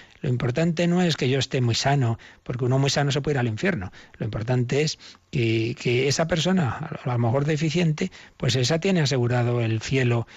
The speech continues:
y al final va a llegar a él y otros no. Es decir, que,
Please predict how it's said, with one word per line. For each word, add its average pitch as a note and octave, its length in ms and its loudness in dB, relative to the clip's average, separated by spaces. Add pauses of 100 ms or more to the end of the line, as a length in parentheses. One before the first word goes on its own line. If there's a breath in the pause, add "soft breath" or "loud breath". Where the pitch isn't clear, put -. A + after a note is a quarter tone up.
(140 loud breath)
y B2+ 300 0
al A#2+ 120 -4
final B2+ 320 0
va B2 40 2
a B2 60 2
llegar A#2 260 2
a A2+ 100 2
él A#2 260 0
y A#2+ 140 0
otros A2+ 320 -2
no. G#3 140 0 (420 loud breath)
Es - 140 -18
decir, C#3 160 0
que, A#2+ 380 0